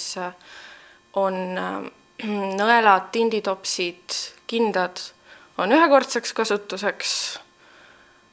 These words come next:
Äh, asjad, mis puutuvad verega kokku, näiteks gripid või käepidemed, mis lähevad masina külge ja millest me kinni hoiame, need tuleb siis keemiaga puhastada. See keemia pole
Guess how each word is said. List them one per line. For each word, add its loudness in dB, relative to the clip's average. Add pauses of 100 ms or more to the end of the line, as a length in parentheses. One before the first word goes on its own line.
(140)
Äh, 0 (500)
asjad, 2
mis -6
puutuvad -2
verega 2
kokku, -6
näiteks -6 (680)
gripid 2
või 2
käepidemed, 2 (560)
mis -6
lähevad 2
masina 0
külge -4
ja -4
millest -6
me -8
kinni 2
hoiame, 0
need -2 (400)
tuleb -2
siis -6 (520)
keemiaga 4
puhastada. 4 (720)
See -14
keemia 8
pole 6